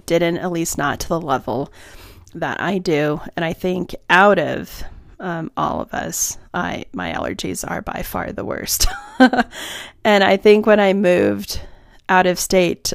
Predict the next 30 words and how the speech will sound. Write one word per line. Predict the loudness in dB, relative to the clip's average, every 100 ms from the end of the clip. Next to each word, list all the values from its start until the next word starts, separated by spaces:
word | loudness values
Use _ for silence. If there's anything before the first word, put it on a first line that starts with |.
| -4
for | 0 0
college | 2 4 4 4 2 -2 -12 -20 -20 -20 -4
and | -2
then | 0 -2
came | -2 -2 -2
back, | 0 2 2 0 -8 -16 _ _ _ _ -16 -10
then, | 0 2 2 2 0 -2
you | -2
know, | 0
that | 4 4
really | 4 4 6 6 4 0 -2
wreaked | -2 -4 -6
havoc, | -4 -2 0 0 -2 -4 -10 -14 -16 -10
uh, | -6 -6 -6 -8 -12 -20 -20 _
with | -2 2
what | 2 2
I'm | 0
allergic | -2 -4 -4 -6 -8
to. | -8 -8 -10 -16 -20 -18 -18 -18 -20 -20 -18
So | 2 8 10 10 8 6 -4 6
anyway, | 10 12 12 10 8 4 0 -10 -18 -18 -2
enough | 6 8 8
about | 8 8 6 6
me | 4 6 6 4 0 -6 -2
and | 0
my | 4 4 4 2
allergies | 4 8 8 6 2 2 4 2 0 0
and | 0
the | 0
boringness | 0 4 6 6 4 2 2 0 0 -2